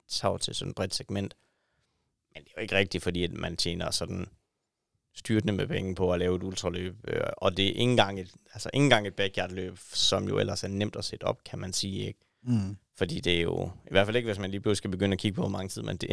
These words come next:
Speaker 1: investerer ind i det, så kan det i hvert fald ikke betale sig. Så, så er det sgu bedre at gå på arbejde og tage nogle overarbejdstimer, hvis man har den mulighed, eller, eller tage en avisrute eller andet, ikke?
Speaker 2: Ja, men altså sådan noget som, øh, Run O'Clock, du selv arrangerer,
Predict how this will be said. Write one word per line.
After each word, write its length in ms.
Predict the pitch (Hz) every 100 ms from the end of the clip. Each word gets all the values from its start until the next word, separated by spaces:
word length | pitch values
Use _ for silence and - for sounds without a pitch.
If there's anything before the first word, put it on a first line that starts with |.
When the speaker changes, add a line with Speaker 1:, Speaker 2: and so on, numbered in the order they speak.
| 104
Speaker 1:
investerer 480 | 110 101 - 98 113
ind 180 | 110 107
i 60 |
det, 160 | 101 98
så 100 | 104
kan 120 | 101
det 60 | 98
i 20 |
hvert 180 | 98 95
fald 140 | 98
ikke 120 | 104 -
betale 340 | - 95 95
sig. 120 | 92
Så, 140 | - -
så 160 | - 98
er 40 |
det 80 | 98
sgu 140 | 98
bedre 220 | 92 104 104
at 60 |
gå 100 | -
på 100 | -
arbejde 380 | 98 101 101 104
og 60 | 101
tage 120 | 101
nogle 140 | 101
overarbejdstimer, 600 | 101 101 101 - 101 101
hvis 180 | 101 98
man 100 | 98
har 100 | 98
den 160 | 101 107
mulighed, 520 | 107 107 101 101 101 -
eller, 260 | 104 104 -
eller 160 | 107
tage 180 | 101 113
en 80 | 107
avisrute 540 | 104 110 113 113 107
eller 160 | 104 104
andet, 240 | 107 113
ikke? 140 | 127 180 _ -
Speaker 2:
Ja, 160 | 110 69 - _
men 100 | -
altså 260 | 110 98 95
sådan 180 | 120 127
noget 140 | 104
som, 220 | 98 90
øh, 320 | 90 62 55 107 107
Run 240 | 107 110
O'Clock, 340 | 113 - 104 107 -
du 80 | 107
selv 240 | 110 - 107 - - - - - - - _
arrangerer, 640 | 123 117 104 - 117 110